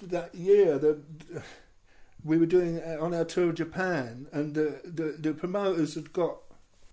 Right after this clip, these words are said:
the Feelgoods were in Japan, and they, they, uh, got them as our support band, right? <laughs> You know,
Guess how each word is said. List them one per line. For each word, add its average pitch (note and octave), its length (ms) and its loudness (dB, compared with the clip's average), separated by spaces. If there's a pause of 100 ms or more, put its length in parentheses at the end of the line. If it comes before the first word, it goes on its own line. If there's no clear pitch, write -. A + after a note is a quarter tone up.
(320)
the D#3+ 120 0
Feelgoods E3+ 720 -2 (1300)
were D3 260 0
in C#3+ 220 -4
Japan, C#3+ 420 -6 (460)
and D3 340 -8
they, D#3 540 -4 (160)
they, D3 460 0 (800)
uh, F3 40 -18 (800)
got D3 220 -12
them C3 160 -12 (180)
as C#3 200 -10 (140)
our A#2+ 220 -4
support A2+ 600 -10
band, G#2 140 -14 (220)
right? A2+ 300 -12
<laughs> - 80 -12
You E3 120 2 (120)
know, C3+ 140 4